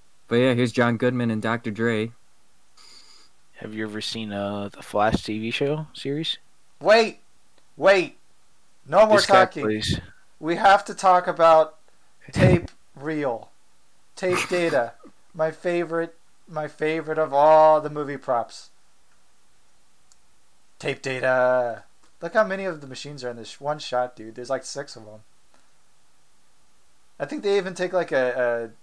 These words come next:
Speaker 3: a, a mobile tape data machine with them, too. That's even crazier.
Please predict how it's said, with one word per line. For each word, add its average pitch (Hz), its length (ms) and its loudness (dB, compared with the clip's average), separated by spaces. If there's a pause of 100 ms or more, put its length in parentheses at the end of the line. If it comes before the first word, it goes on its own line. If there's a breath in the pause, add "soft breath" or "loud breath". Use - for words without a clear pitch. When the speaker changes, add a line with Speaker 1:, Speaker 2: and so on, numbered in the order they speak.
(1400)
Speaker 3:
a, 143 120 -2
a 131 40 -10
mobile 135 720 4
tape 123 360 -12
data 123 200 -6
machine 120 380 -14
with 110 120 -18
them, 110 140 -20
too. 113 300 -16 (480)
That's 165 220 -2
even 147 200 -8
crazier. 127 580 -6